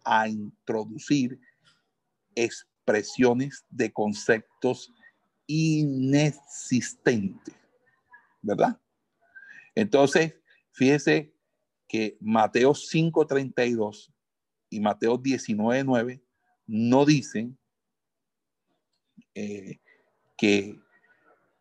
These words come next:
porneia significa adulterio o si-, o infidelidad conyugal. Sin embargo, ya la gente dice, "¿Qué es eso?". Fornicación es toda forma de inmoralidad sexual.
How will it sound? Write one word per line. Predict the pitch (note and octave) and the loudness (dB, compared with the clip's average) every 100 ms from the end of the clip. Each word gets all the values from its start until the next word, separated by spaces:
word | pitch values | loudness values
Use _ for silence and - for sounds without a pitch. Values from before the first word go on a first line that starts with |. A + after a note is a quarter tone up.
| _ _ _ | _ _ _
porneia | B2+ A2+ A2 D3+ D3 A2+ A#2+ D3+ _ _ | 2 2 2 2 0 -2 -6 -8 _ _
significa | - - A#2 A2+ A2 - B2+ B2 - C#3 - _ _ | -20 -6 -2 -2 -4 -2 -2 0 2 0 0 _ _
adulterio | - G#2+ G#2 G#2 - A#2 A#2 B2+ C3 A2 _ - | -2 -2 -2 -8 -2 0 2 2 0 -2 _ -4
o | G#2 | -4
si-, | - - - | -6 -12 -2
o | G#2+ | -2
infidelidad | G#2+ G#2 - G#2+ G2+ G2+ G2+ G2+ - | 0 -4 -6 -6 -4 -4 0 0 0
conyugal. | G#2+ G2 G#2 - - - _ _ _ _ _ _ | -8 -10 -10 -2 -2 -2 _ _ _ _ _ _
Sin | - G2+ G#2+ | -10 -4 0
embargo, | A2 G2+ A2 C3 | 4 4 2 -2
ya | G#2 | -4
la | G2 | -6
gente | A#2 F#2 F#2+ - - | -8 -14 -10 -10 -10
dice, | - G2+ - G#2 | -12 -14 -10 -10
"¿Qué | - - | -6 -2
es | |
eso?". | D3 - - _ _ - _ _ _ - - - _ _ | 0 -2 -8 _ _ -20 _ _ _ -20 -20 -20 _ _
Fornicación | - C#3+ C#3+ C3 A#2 - C#3 D#3 | 0 2 2 0 0 0 -4 -4
es | D3+ - | -8 0
toda | D3 D3+ D3+ | 4 4 2
forma | - - E3 F3+ C3+ A2 G#2 | -2 0 2 2 0 -12 -14
de | G#2+ | -14
inmoralidad | D#3 A#2 G#2 G2+ G2 | -12 -12 -10 -12 -14
sexual. | - G2+ - - | -12 -14 -16 -20